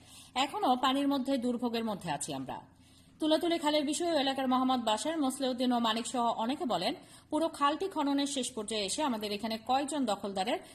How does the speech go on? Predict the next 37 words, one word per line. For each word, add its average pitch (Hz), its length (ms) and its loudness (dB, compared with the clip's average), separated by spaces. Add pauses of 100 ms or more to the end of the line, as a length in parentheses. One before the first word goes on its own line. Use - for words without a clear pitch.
(140)
বাধার 208 300 2
সম্মুখীন 165 460 -6
হয়। 139 260 -6 (100)
আমরা 175 280 -2
এর 190 160 -2
প্রতিবাদে 240 420 -4
মানববন্ধন 208 580 -2
ও 175 40 -4
বিক্ষোভ 165 360 -6
করেছি। 135 400 -6 (360)
তারপরও 285 460 4
খালটি 262 380 0
আর 254 80 0
খনন 262 380 2
করেনি 240 320 0
প্রশাসন। 160 640 -6
এখন 196 240 -6
আমাদের 190 300 -2
এলাকা 196 280 0
সহ 302 180 -2
পার্শ্ববর্তী 233 520 -4
কয়েকটি 254 360 0
এলাকা 247 280 0
পানির 151 320 -2
নিচে। 139 320 -8 (580)
এ 277 120 2
বিষয়ে 320 280 2
হাজিরহাট 285 500 -2
বাজার 285 260 0
পরিচালনা 269 480 -2
কমিটির 262 320 0
সাধারণ 262 340 0
সম্পাদক 247 400 -4
মোহাম্মদ 226 360 -2
কামরুল 262 340 0
ইসলাম 185 280 -4
বলেন, 180 240 0